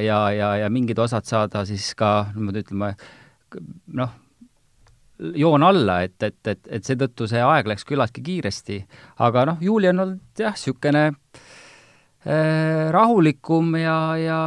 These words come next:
ja rohkem puhkuselainel, kuigi noh, ma ütlen, et, äh, kui ma nüüd praegu, praegu mõtlema peaks, et siis tegelikult pea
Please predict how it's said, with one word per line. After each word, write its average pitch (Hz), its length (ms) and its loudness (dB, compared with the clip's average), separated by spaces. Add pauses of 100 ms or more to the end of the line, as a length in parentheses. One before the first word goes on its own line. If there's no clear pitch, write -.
(160)
ja 160 180 -2
rohkem 160 400 -2
puhkuselainel, 131 800 0
kuigi 151 400 4
noh, 147 160 2
ma 143 100 0
ütlen, 113 300 -2
et, 120 240 -6
äh, 120 260 -2 (160)
kui 123 160 -2
ma 123 80 2
nüüd 123 120 0
praegu, 135 280 2
praegu 139 260 2 (220)
mõtlema 127 400 0
peaks, 110 300 -4
et - 100 -14
siis - 160 -10
tegelikult 120 480 -4 (240)
pea 131 160 4